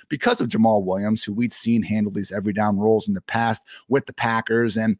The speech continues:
he didn't last year with the Lions, you know, previous twenty twenty-one when Swift got hurt,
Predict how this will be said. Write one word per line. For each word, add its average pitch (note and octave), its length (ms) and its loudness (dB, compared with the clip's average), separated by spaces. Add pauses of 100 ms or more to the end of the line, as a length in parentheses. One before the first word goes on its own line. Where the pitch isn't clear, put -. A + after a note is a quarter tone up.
(120)
he D3 140 -4
didn't D3 260 0
last C3 340 0
year D3+ 260 0
with B2 120 -6
the C3 80 -2
Lions, C3+ 720 0
you - 80 -8
know, G#2 100 -4
previous A2+ 440 -2
twenty B2 260 0
twenty-one A#2+ 540 0
when A#2 100 0
Swift - 280 -6
got G2 200 -4
hurt, E3+ 260 2